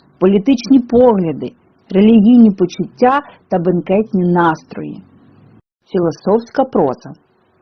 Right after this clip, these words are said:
Це тексти про сенс життя, справедливість, людину. Ці твори філософів, які часто мали літературну форму діалогів, як у Платона, або трактатів, як у Аристотеля, вони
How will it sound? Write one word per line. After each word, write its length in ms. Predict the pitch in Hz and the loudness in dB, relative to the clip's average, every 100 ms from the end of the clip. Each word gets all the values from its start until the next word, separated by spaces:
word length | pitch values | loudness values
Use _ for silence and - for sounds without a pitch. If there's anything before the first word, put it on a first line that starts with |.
| _ _ _ - _ - | _ _ _ -20 _ -4
Це 100 | 202 | -4
тексти 500 | - 269 277 - 269 | -2 -4 -4 -6 -6
про 200 | 233 233 | -2 -2
сенс 360 | 226 262 247 190 190 | -2 0 2 2 0
життя, 540 | 190 - 185 214 262 262 | -4 -2 -2 -2 -4 -10
справедливість, 1120 | _ _ - 185 185 175 175 214 247 214 214 170 | _ _ -4 -2 -2 -4 -2 0 0 0 -2 -2
людину. 640 | 190 175 202 190 165 113 _ _ _ _ _ _ _ _ _ _ _ _ | 0 2 2 0 -2 -8 _ _ _ _ _ _ _ _ _ _ _ _
Ці 140 | 202 220 | -2 -2
твори 360 | 180 208 208 | 0 0 0
філософів, 800 | 190 170 180 269 330 180 - 143 - | -2 -4 0 -2 -2 -6 -8 -14 -10
які 240 | 147 151 | -8 -6
часто 400 | 190 214 202 196 | -4 -2 -4 -4
мали 320 | 185 190 208 180 | -4 -2 -2 -2
літературну 720 | 175 180 185 185 196 185 175 - | -4 -4 -4 -2 -4 -4 -6 -4
форму 340 | 196 156 147 | -2 0 -2
діалогів, 580 | 147 165 190 165 135 - _ _ _ _ | -2 -2 -2 -4 -6 -12 _ _ _ _
як 200 | 156 139 | -12 -10
у 60 | - | -10
Платона, 640 | - 135 - 180 254 202 - - - | -6 -8 -2 0 0 0 -4 -16 -8
або 320 | - 151 170 - _ | -6 -2 -2 -2 _
трактатів, 600 | 285 302 - - - - | -4 -4 -2 -8 -8 -10
як 240 | - 156 135 | -2 -2 -2
у 20 | |
Аристотеля, 680 | 139 139 _ 254 370 160 135 160 _ _ _ _ _ _ _ _ _ _ | -6 -6 _ -2 -2 -6 -14 -18 _ _ _ _ _ _ _ _ _ _
вони 360 | 208 208 226 247 | 2 4 6 4